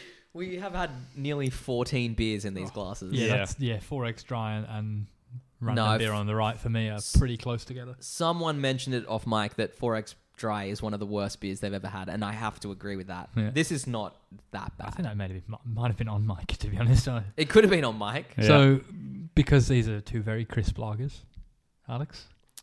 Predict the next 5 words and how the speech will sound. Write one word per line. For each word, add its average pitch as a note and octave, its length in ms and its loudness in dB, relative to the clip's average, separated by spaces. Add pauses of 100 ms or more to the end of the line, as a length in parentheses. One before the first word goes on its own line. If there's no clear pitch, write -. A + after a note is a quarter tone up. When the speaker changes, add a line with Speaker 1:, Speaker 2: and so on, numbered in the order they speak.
(120)
Speaker 3:
the - 60 -18
crispometer. C3 580 0
Speaker 2:
<sighs> - 60 -20 (1700)
They're A2 140 -10
both, C3 180 -2